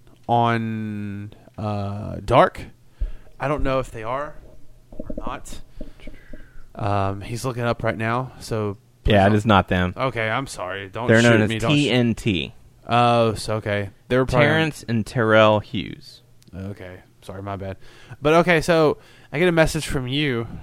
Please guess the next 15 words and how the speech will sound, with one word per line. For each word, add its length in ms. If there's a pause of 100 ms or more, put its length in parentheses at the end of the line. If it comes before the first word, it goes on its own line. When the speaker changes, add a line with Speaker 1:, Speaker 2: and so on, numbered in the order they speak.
(120)
Speaker 1:
during 220
this 200
match. 220
Speaker 2:
They've 120
signed 280
so 120
many 160
new 160
people, 320
it's 120
hard 160
to 40
keep 180
track. 300 (380)
Speaker 1:
Well, 460